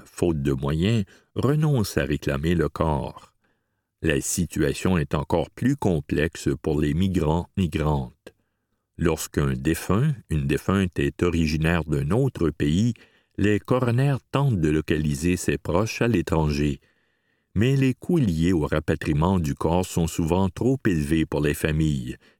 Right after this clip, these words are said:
qui se trouvent alors dans l'incapacité d'honorer les dernières volontés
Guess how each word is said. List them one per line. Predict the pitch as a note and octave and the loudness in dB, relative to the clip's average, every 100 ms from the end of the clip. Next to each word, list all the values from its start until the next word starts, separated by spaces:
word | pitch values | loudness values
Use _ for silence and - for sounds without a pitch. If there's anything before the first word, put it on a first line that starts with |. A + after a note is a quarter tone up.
| _ | _
qui | G#2+ F2+ | 0 0
se | - | 0
trouvent | D2 - E2+ D2+ | -2 0 0 2
alors | C2+ C2+ E2 F2 | 0 0 0 0
dans | D2+ C#2 | -2 -2
l'incapacité | C2+ D#2 B2 - F#2+ - - F2+ D#2 F#2 F2 | -2 -2 0 0 -2 -2 -2 -4 0 2 2
d'honorer | D#2+ A2+ B2 A2 F2+ E2 | 0 0 2 2 2 2
les | D2 C#2+ | 0 0
dernières | D#2+ G#2+ G#2+ F2+ E2 | -2 -2 2 2 2
volontés | D2 D2 C#2+ C#2+ G#2 G2 | 0 0 0 -2 0 0